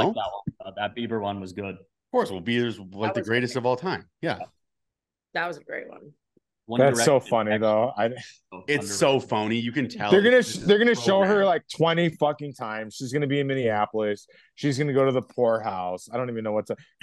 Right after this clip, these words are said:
Speaker 4: watch, Tom's Watch Bar. I don't know what she's gonna do down there,
Speaker 1: Not gonna
Speaker 4: right?
Speaker 1: go
Speaker 4: It's like
Speaker 1: any of those places. She's gonna go private jet, U S Bank, private jet.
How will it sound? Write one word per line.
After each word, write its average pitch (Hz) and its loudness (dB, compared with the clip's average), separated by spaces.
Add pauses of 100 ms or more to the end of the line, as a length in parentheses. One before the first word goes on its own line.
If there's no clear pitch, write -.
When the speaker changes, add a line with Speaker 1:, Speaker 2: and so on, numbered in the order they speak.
Speaker 4:
watch, 117 2
Tom's 131 -2
Watch 104 -4
Bar. 95 -6
I 110 0
don't 131 -2
know 120 -2
what 107 -4
she's 95 -12
gonna 98 -6
do 85 -6
down 80 -4
there, 78 -2
Speaker 1:
Not 87 6
gonna 92 6
Speaker 4:
right? 127 4
Speaker 1:
go 190 0
Speaker 4:
It's 190 0
like 196 6
Speaker 1:
any 185 4
of 156 2
those 143 -2
places. 113 -4 (180)
She's - -10
gonna 135 0
go 143 2
private 170 0
jet, 156 -2 (100)
U 151 0
S 151 0
Bank, 139 -6 (100)
private 135 0
jet. 107 -6